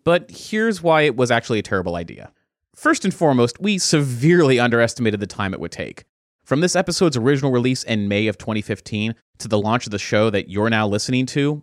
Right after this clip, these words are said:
Lightning Dogs, the official podcast, it was a year and a half, eighteen months with no Lightning Dogs.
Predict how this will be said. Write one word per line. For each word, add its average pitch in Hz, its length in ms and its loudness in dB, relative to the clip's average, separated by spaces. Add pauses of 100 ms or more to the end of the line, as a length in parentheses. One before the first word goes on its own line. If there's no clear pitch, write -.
Lightning 107 280 -4
Dogs, 113 280 0
the 117 60 0
official 107 260 -8
podcast, 135 640 -4 (340)
it 220 160 -12
was 185 140 2
a 143 60 0
year 139 200 2
and 120 100 0
a 98 40 -4
half, - 480 -6 (220)
eighteen 180 460 -2
months 139 320 -2
with 113 160 -6
no 120 200 0
Lightning 110 380 -2
Dogs. 50 420 -16